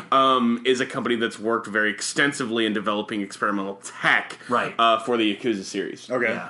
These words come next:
Speaker 1: Um, so all that crazy new lighting and, uh, uh, uh, particle effect stuff that's in the, uh, modern Yakuza games, uh, Devil's Details helped with that a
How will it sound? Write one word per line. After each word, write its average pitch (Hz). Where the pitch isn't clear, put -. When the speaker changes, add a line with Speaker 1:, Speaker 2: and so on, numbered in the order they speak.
Speaker 1:
Um, 113
so 120
all 135
that 151
crazy 139
new 139
lighting 127
and, 110
uh, -
uh, 101
uh, 98
particle 131
effect 117
stuff -
that's 113
in 113
the, 110
uh, -
modern 110
Yakuza 101
games, 98
uh, 101
Devil's 98
Details 101
helped -
with 117
that 107
a -